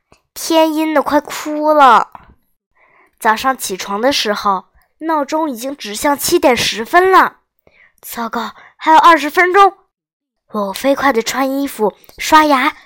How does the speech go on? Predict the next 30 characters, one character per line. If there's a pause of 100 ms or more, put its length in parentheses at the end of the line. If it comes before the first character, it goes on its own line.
(100)
洗
脸、 (180)
吃
早
餐。 (840)
等
爸
爸
送
我
到
学
校
的
时
候， (460)
操
场
上
空
荡
荡
的， (420)
一
个
同
学
也
没
有。